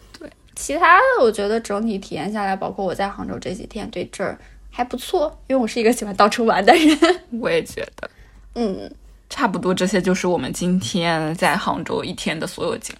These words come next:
Speaker 1: 历。
Speaker 2: 我们 City Walk 的一个路线，然后如果大家想 City Walk 的话，<laughs> 想学骑自行车的话，
Speaker 1: 都可以来体验一下。
Speaker 2: 对，那条路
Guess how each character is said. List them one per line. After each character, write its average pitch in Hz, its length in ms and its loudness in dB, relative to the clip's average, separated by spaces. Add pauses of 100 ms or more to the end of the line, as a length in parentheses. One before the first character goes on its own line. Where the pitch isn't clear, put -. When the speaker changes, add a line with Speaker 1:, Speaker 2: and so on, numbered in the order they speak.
Speaker 1:
历。 - 100 -20 (240)
Speaker 2:
我 190 60 -8
们 175 520 -6 (260)
City 196 300 -2
Walk 226 300 4
的 190 120 0
一 175 120 -2
个 180 440 0
路 220 140 -2
线， 254 400 2 (340)
然 - 120 -10
后 220 200 -2
如 208 120 0
果 214 100 2
大 208 140 -2
家 208 100 -2
想 214 180 -6
City - 260 -10
Walk 226 260 0
的 190 100 0
话， 226 240 4 (220)
<laughs> - 180 -12
想 220 220 2
学 226 180 10
骑 240 240 4
自 269 140 4
行 285 160 2
车 370 140 2 (140)
的 311 80 4
话， 359 140 4 (680)
Speaker 1:
都 196 120 4
可 196 180 2
以 175 60 6
来 - 260 -2 (200)
体 - 200 0
验 175 220 8
一 185 60 -2
下。 - 160 -2 (400)
Speaker 2:
对， 147 380 -2 (160)
那 330 120 0
条 247 220 2
路 277 320 2